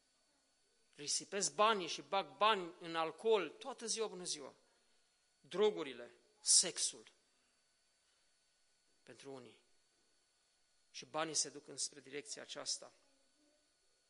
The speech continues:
Domnul Iisus cumva spune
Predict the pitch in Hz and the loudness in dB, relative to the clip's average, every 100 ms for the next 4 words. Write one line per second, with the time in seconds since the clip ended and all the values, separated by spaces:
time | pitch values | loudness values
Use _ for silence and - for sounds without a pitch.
0 | _ _ _ - - _ - - - - | _ _ _ -16 -16 _ -20 -20 -20 -20
1 | - 180 214 208 180 220 214 202 170 185 | -6 -2 0 2 0 0 -2 -4 -2 2
2 | 196 180 - - - - _ _ _ _ | 4 4 0 -12 -20 -20 _ _ _ _
3 | _ _ - - - 185 180 175 165 | _ _ -10 -8 -6 -4 0 2 0